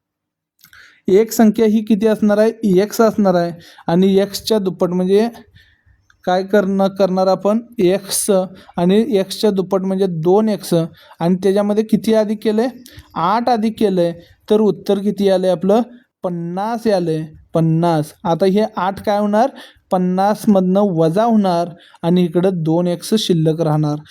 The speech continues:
आता पन्नास वजा आठ म्हणजे किती होतं, बेचाळीस होतं आणि इकडं दोन एक्स शिल्लक राहतं.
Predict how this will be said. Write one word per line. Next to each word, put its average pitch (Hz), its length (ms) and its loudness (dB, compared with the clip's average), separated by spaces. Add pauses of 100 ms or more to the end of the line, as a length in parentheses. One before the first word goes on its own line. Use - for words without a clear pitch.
(220)
आता 175 160 0
पन्नास 196 720 -2
वजा 208 240 2
आठ 196 280 -2
म्हणजे 185 280 0
किती 170 240 -2
होतं, 185 320 4 (340)
बेचाळीस 156 680 2
होतं 170 400 0 (140)
आणि 170 160 4
इकडं 170 240 2
दोन 165 340 2
एक्स 175 300 -2
शिल्लक 160 420 0
राहतं. 151 340 0